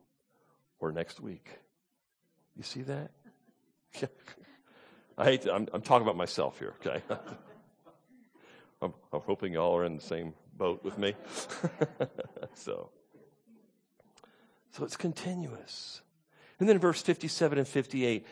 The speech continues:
Jesus comes back to mission, so to speak. He comes back to the sense of mission as the living, and he brings the Father back into it now.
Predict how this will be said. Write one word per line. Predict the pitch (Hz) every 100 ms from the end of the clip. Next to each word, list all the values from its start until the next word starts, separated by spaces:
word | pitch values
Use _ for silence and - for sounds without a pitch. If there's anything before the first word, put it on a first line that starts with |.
| - -
Jesus | 160 170 160
comes | - 160 127
back | - 127 - - _ -
to | 139
mission, | 107 101 78 76
so | -
to | 80
speak. | - - 65 - - _ _ _ _ _ _ _ _ _ _ _ _ -
He |
comes | - 170 123
back | 170 170 156 - - - _ -
to | 139
the | 123
sense | - 170 160
of | - 117
mission | 123 131 - 104 87 - _ _ _ _ - - -
as | - 151 151
the |
living, | 143 160 175
and | 135
he |
brings | 120 135 147
the | 123
Father | - 131 107
back | 95 90 98
into | 85 90
it | 76
now. | - 71